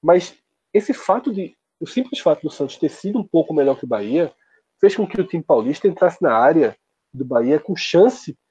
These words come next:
de criar uma jogada de gol duas, três ou quatro vezes. Teve uma bola que Gabigol chegou a driblar Douglas, né? E depois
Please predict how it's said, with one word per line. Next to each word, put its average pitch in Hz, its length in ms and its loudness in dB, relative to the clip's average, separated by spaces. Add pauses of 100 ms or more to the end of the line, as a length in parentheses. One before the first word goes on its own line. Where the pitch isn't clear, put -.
(180)
de 139 80 -4
criar 143 220 2
uma 147 100 8
jogada 139 300 4
de 123 100 -2
gol 117 300 -2
duas, 185 420 -2
três 170 300 2
ou 202 60 0
quatro 127 320 0
vezes. 92 420 -10 (580)
Teve 139 200 0
uma 151 80 4
bola 139 240 4
que 185 100 -8
Gabigol 165 360 0
chegou 180 260 0
a 196 120 2
driblar 175 560 4
Douglas, 113 600 -4 (560)
né? 110 100 -2
E 131 60 -2
depois 139 420 0